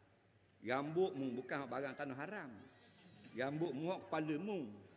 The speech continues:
Faham lagi? Malaikat kepala mu duduk atas tanah haram. Orang jalan-jalan jumpa kepala. <laughs> Ah, baru dah boleh ambil rambut.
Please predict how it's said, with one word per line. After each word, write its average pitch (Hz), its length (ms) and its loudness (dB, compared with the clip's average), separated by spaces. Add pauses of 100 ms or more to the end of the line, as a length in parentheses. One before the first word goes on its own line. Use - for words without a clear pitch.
(400)
Faham 165 240 2
lagi? 151 240 2
Malaikat 156 400 0
kepala 175 320 2
mu 196 160 0
duduk 175 240 4
atas 170 240 -2
tanah 160 240 2
haram. 131 280 0 (1040)
Orang 143 200 2
jalan-jalan 170 560 6
jumpa 170 220 6 (100)
kepala. 139 360 6
<laughs> 82 40 -2 (320)
Ah, - 160 6
baru 254 320 10
dah - 160 12
boleh 202 160 6
ambil 254 320 8
rambut. 254 400 10